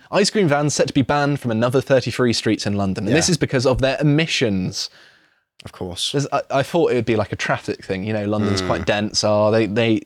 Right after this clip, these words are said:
Speaker 1: they hold people up, they stop on the curb, they limit the flow. No, it's, it's green agenda stuff.
Speaker 2: Yeah.
Speaker 1: They're literally taking ice cream from children to
Speaker 2: I
Speaker 1: stop
Speaker 2: mean,
Speaker 1: the, the, the planet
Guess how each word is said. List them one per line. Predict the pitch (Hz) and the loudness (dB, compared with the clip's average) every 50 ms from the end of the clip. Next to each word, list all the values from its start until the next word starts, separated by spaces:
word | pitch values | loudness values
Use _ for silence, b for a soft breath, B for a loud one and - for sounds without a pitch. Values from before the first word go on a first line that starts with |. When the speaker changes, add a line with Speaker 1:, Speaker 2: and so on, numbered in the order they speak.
| - | -4
Speaker 1:
they | - 120 113 | -2 -2 0
hold | - - 139 135 131 117 | 0 2 2 2 2 2
people | - 135 131 - 120 | 0 0 0 2 2
up, | 120 - | 0 0
they | 123 117 | 0 -2
stop | - - - 120 - | -2 0 -2 -2 -2
on | 127 | -2
the | 117 113 | -4 -4
curb, | - - - 110 110 110 110 98 | -4 -2 0 2 4 4 2 2
they | 113 107 104 | 2 0 2
limit | 107 110 113 113 113 - - | 2 2 2 0 -2 -2 -4
the | - - | -8 -6
flow. | - 113 110 107 110 110 - B B B B B | -2 0 2 2 2 0 -2 B B B B B
No, | 135 120 107 95 82 - | 0 0 0 -2 -4 0
it's, | 107 107 90 - - _ _ _ _ - | 0 0 0 -2 -6 _ _ _ _ -4
it's | 131 123 117 | -2 -2 -2
green | - 143 151 156 147 | 0 0 2 2 2
agenda | 123 104 113 95 98 117 | 2 0 -2 -4 -6 -8
stuff. | - - - 104 - - _ _ | -10 -12 -14 -14 -16 -18 _ _
Speaker 2:
Yeah. | - 95 90 85 82 80 78 - | -6 -4 -2 -2 -2 -4 -2 2
Speaker 1:
They're | 123 120 | 4 4
literally | 127 151 131 - - 139 123 | 4 4 2 0 -2 -2 -2
taking | - - 131 - 120 113 | -2 -4 -4 -2 -2 0
ice | 113 113 - | 0 0 0
cream | - 131 117 113 | -2 -2 -2 -2
from | - 127 123 | -2 -2 -2
children | - - 156 151 143 123 120 123 113 113 113 - _ b b b b | 0 2 2 2 2 2 2 0 0 0 -2 -6 _ b b b b
to | - 135 | -2 0
Speaker 2:
I | |
Speaker 1:
stop | 156 160 156 | 2 2 4
Speaker 2:
mean, | 160 | 4
Speaker 1:
the, | 135 117 - - 127 120 | 2 0 0 0 -2 -2
the, | 101 - _ - | -4 -4 _ -8
the | 110 113 | -8 -6
planet | - - 127 117 110 - - | -2 -2 0 0 0 -2 -6